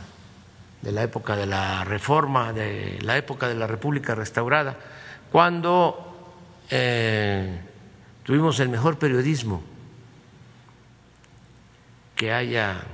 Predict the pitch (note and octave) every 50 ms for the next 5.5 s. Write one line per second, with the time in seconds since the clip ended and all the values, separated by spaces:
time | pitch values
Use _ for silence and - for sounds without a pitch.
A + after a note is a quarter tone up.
0 | - - - - - - - - - G2 G2+ G#2 A2+ A#2+ A2 A2 A2 G#2+ F#2 F2+
1 | F#2 G#2 B2 A#2+ - - - - - E2+ D#2 E2+ E2 - B2+ C3+ C3 A#2 G#2 F#2+
2 | - - - A#2 A2 G2 E2+ C#2+ C#2 - - - - - - - - - - -
3 | - - - - - - - - - - - - - - - - - - - -
4 | - - - - - - - - - A#2+ C#3 D3 C#3+ A#2+ A2+ G2+ - - G2+ F2+
5 | F2+ F2 F2+ - - - - - - -